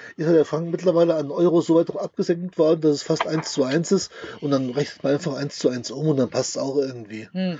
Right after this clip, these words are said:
Speaker 1: Teuer ist es allemal.
Speaker 2: Ja.
Speaker 1: Dafür ist der Stellplatz hier oben. Wir bezahlen hier mit, mit einer Strompauschale, haben W lan und,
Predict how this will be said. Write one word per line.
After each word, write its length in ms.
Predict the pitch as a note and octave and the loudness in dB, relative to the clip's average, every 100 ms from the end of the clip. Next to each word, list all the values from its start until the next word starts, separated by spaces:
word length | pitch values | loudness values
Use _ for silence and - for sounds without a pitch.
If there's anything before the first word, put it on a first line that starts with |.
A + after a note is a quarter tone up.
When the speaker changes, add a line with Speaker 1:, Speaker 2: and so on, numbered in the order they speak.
| - | -4
Speaker 1:
Teuer 260 | D#3 D#3+ | 2 6
ist 80 | D3+ | 6
es 100 | C#3+ | 4
allemal. 500 | B2 B2 G#2+ A2+ A2 - - | 0 -2 -2 -4 -6 -10 -8
Speaker 2:
Ja. 440 | E3+ C#3+ D#3 G#3 - _ _ _ _ - | -2 0 0 0 -4 _ _ _ _ -2
Speaker 1:
Dafür 280 | E3 E3 A3+ | 0 2 -2
ist 120 | - | 0
der 60 | E3+ | 0
Stellplatz 500 | D#3 F3+ A#3 A3+ - | 2 2 2 2 0
hier 200 | - G#3 | 0 4
oben. 300 | G3+ A#3 B3+ - - - | 4 4 -2 -6 -20 -20
Wir 120 | - D3+ | -8 -8
bezahlen 460 | D#3 D#3+ D3+ F#3 | -4 0 2 2
hier 160 | F3 F#3 | 2 2
mit, 360 | E3 D#3+ - _ _ _ _ | 2 -2 -10 _ _ _ _
mit 160 | F3+ F#3 | -6 -2
einer 80 | |
Strompauschale, 1120 | C#3+ - D3 G3+ A3 G#3+ - G3+ G#3+ A3 A3 G#3+ - - _ _ _ | -2 -2 -4 0 2 2 4 4 6 6 4 2 -8 -20 _ _ _
haben 200 | D#3 C3+ | -4 2
W 120 | D#3+ | 4
lan 560 | G3 G#3 G3+ G#3 A3 G#3 _ _ _ _ _ _ _ | 6 6 6 4 0 -6 _ _ _ _ _ _ _
und, 600 | E3 D#3+ D#3+ D#3+ - | 4 6 4 0 -4